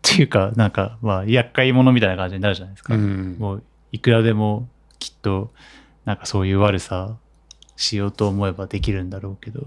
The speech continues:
Speaker 2: うん。
Speaker 1: その辺がね、なんかいたちごっこで、なんだろうな。ひ-、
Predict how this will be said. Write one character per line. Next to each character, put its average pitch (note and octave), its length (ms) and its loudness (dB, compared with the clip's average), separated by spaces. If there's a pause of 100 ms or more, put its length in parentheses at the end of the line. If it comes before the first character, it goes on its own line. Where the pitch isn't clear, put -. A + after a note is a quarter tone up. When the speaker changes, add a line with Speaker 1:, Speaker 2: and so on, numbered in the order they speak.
Speaker 2:
う A2 60 -2
ん。 F2+ 280 -6 (300)
Speaker 1:
そ - 160 -6
の C#3 120 4
辺 C3+ 200 4
が B2+ 160 2
ね、 A2+ 240 0 (160)
な G2+ 120 -8
ん - 20 -10
か - 120 -18
い G2+ 60 -12
た G#2 140 -12
ち - 100 -12
ご G#2+ 120 -2
っ - 120 -10
こ A2 140 -8
で、 A#2+ 280 -10 (1040)
な G2+ 160 -18
ん F#2 100 -20
だ A2 100 -14
ろ B2+ 240 -12
う - 20 -16
な。 B2+ 240 -18 (200)
ひ-、 - 200 -14